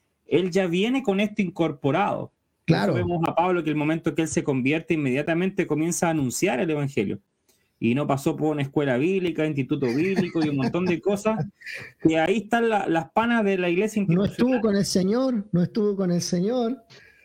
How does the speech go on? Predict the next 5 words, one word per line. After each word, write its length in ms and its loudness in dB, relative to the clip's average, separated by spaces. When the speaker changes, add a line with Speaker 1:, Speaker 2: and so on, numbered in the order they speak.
Speaker 1:
Claro, 440 4
entonces 460 0
inmediatamente 1300 0
el 80 0
sacerdocio 1000 -2